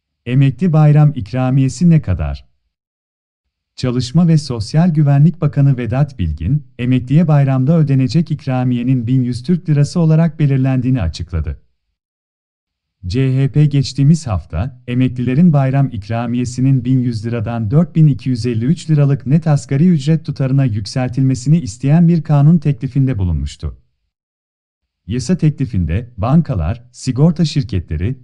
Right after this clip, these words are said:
ticaret ve sanayi odaları ve borsalardan emekli olanlara da bayram ikramiyesi verilmesini önerilmişti. Öte yandan, emekli bayram ikramiyelerinin son beş yılda sadece yüzde on arttığına vurgu yapan Disker ise,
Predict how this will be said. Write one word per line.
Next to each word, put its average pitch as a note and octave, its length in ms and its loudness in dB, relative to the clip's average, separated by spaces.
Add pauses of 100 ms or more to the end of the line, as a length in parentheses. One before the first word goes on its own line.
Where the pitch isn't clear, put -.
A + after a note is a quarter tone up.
ticaret B2 600 -2
ve D#3 60 4
sanayi B2 500 -2
odaları C#3 460 2
ve A#2+ 160 -4
borsalardan C#3+ 800 2
emekli B2 380 -4
olanlara D3+ 500 4
da C#3 140 0
bayram C3 360 -2
ikramiyesi B2+ 760 -2
verilmesini D3 580 2
önerilmişti. E2 760 -4 (1400)
Öte C#3 120 0
yandan, A#2 560 2 (160)
emekli C3 400 -2
bayram C#3+ 360 4
ikramiyelerinin C3 880 0
son D#3+ 360 2
beş E3 200 2
yılda C3 240 -2
sadece D3+ 540 0
yüzde A2+ 400 -4
on D#3 160 2
arttığına C#3+ 520 2
vurgu A#2 280 -4
yapan D3 380 2
Disker C3 360 -6
ise, F2+ 380 -8